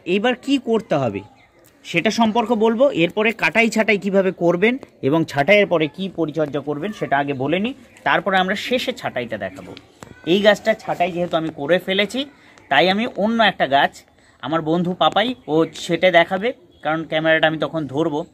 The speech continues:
কিভাবে ছাঁটতে হবে পুঙ্খানুপুঙ্খভাবে আমি ওকে জিজ্ঞাসা করব এবং ও সেটা আপনাদের বুঝিয়ে দেবে। তো বন্ধুরা, এই সময়ে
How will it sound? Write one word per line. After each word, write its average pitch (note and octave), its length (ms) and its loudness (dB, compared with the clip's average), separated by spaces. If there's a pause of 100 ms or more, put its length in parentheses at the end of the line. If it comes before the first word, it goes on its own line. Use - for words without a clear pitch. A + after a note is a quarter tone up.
(340)
কিভাবে A3 320 4
ছাঁটতে G3 340 -4
হবে G3+ 200 0
পুঙ্খানুপুঙ্খভাবে G3 1000 0
আমি E3+ 160 2
ওকে E3+ 180 -2
জিজ্ঞাসা D3+ 420 -2
করব F#3+ 280 -4
এবং E3 200 -2 (120)
ও G3+ 240 2
সেটা D#3+ 380 0 (380)
আপনাদের E3+ 360 2
বুঝিয়ে C3 360 -6
দেবে। G2 180 -12 (460)
তো E3+ 60 0
বন্ধুরা, G3+ 420 4
এই A3 260 -2
সময়ে G#3+ 520 0